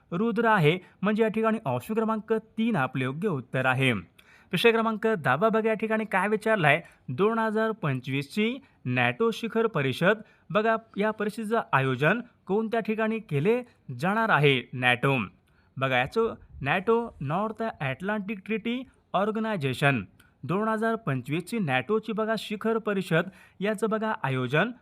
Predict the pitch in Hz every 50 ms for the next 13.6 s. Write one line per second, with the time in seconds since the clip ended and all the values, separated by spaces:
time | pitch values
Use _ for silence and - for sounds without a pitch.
0 | _ _ - 196 214 220 214 220 220 208 - 220 214 220 214 220 226 220 - -
1 | 214 220 220 226 226 214 156 135 135 131 131 123 127 127 127 139 131 120 101 95
2 | - - - - _ _ - 131 127 120 - 131 127 131 151 208 220 220 226 220
3 | 214 220 214 202 - 240 240 240 202 - 220 233 226 214 202 233 - - _ _
4 | - 214 220 214 - - 139 123 120 - 226 214 220 220 220 220 202 - 220 214
5 | 214 226 214 220 214 220 220 - - 170 135 135 170 214 233 214 156 139 - 147
6 | 131 123 127 139 175 220 190 139 123 - - 135 131 127 127 127 135 127 113 95
7 | - - - - - - - _ - 165 - 233 220 226 220 226 220 208 - 220
8 | 220 220 - - 226 - 226 226 208 220 220 226 220 214 226 220 220 226 214 -
9 | 185 165 196 214 220 196 214 214 208 165 143 139 170 185 - - _ _ _ _
10 | - 165 196 214 214 214 226 220 220 214 226 220 220 226 220 214 - 165 139 131
11 | 120 135 135 147 208 269 - - _ _ _ _ - 180 208 226 226 214 226 220
12 | 220 220 208 185 226 226 208 - 165 139 135 131 127 120 131 131 220 233 220 -
13 | - 147 135 120 - 131 131 127 135 135 135